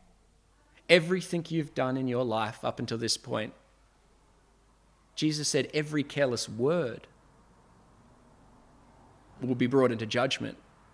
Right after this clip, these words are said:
Everything you've done in your life, it is going to be reaped,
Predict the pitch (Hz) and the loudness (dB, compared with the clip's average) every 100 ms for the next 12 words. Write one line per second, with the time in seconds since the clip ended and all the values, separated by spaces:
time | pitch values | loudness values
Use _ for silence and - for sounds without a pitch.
0 | - - - - - - 156 165 170 190 | -20 -20 -20 -20 -20 0 2 2 0 -4
1 | - 160 151 139 123 131 143 143 131 117 | -2 -2 0 -2 0 0 2 2 0 0
2 | 113 113 - - - - 123 120 135 127 | -2 -6 -12 -18 -8 0 2 4 2 2
3 | 127 127 113 - - - - 113 127 170 | -2 -2 -2 -6 -18 -20 -14 -4 8 8
4 | 226 - - | 8 4 -14